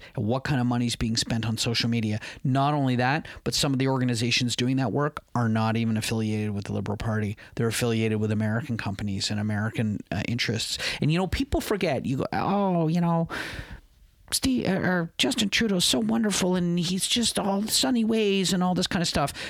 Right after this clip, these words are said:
Meanwhile, you got people in oil companies down in Texas or, you know, nuclear organizations or even windmill and, and, and, and, um, uh, solar panel companies down the U S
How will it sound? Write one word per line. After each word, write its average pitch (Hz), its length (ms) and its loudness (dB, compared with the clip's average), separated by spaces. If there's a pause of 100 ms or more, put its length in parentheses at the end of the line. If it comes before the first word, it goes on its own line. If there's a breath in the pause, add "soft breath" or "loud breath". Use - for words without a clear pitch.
(140)
Meanwhile, 160 580 2 (160 loud breath)
you 139 140 2
got 147 280 0
people 135 580 0 (180 loud breath)
in 135 300 2 (160)
oil 156 440 2
companies 113 720 2
down 120 400 2
in 113 180 2
Texas 127 720 0
or, 120 480 2 (240 loud breath)
you 131 140 2
know, 110 280 2
nuclear 131 680 2
organizations 113 1040 0
or 117 420 2
even 233 720 0
windmill 170 720 2
and, 151 240 2
and, 139 320 2
and, 135 400 2
and, 131 480 0
um, 113 640 2 (640)
uh, 107 440 -4 (300)
solar 185 360 2
panel 127 380 2 (220 loud breath)
companies 123 380 0
down 127 180 2
the 120 80 2
U 110 160 2
S 107 220 0